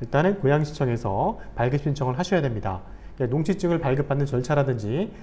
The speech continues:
방법도 미리 숙지를 하고 경매에 참여해야 할 것입니다. 농지는 농지증을 발급받는 게 가장 기본입니다. 자, 최근에 그 주변에 부동산을 통해서 거래가 내-, 된 내역입니다.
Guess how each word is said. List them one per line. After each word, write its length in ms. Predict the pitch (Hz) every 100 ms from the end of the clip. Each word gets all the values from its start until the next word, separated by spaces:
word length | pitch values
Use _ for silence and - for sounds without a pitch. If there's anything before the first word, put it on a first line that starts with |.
| -
방법도 720 | - 135 135 131 202 226 240 - -
미리 180 | 127
숙지를 380 | 143 196 196 156
하고 500 | 202 151 117 131 98 - -
경매에 320 | 120 127 131
참여해야 760 | 135 196 175 131 123 175 233 - -
할 120 | 151
것입니다. 720 | - 139 131 107 92 139 233 - - -
농지는 640 | 139 151 160 196 285 -
농지증을 460 | 143 143 156 156 147
발급받는 500 | 123 120 127 120 120
게 300 | 160 220 - - -
가장 320 | - 156 170
기본입니다. 800 | 135 127 120 107 92 90 156 240 - - - - - - - - - - - - - - - - - - - -
자, 100 | 117
최근에 800 | - 254 262 196 147 151 117 -
그 80 | 147
주변에 600 | 147 143 147 117 127 165
부동산을 440 | 139 151 165 160
통해서 280 | 160 147 151
거래가 300 | 131 139 143
내-, 300 | 127 120 -
된 200 | 143 143
내역입니다. 680 | 120 143 131 98 120 101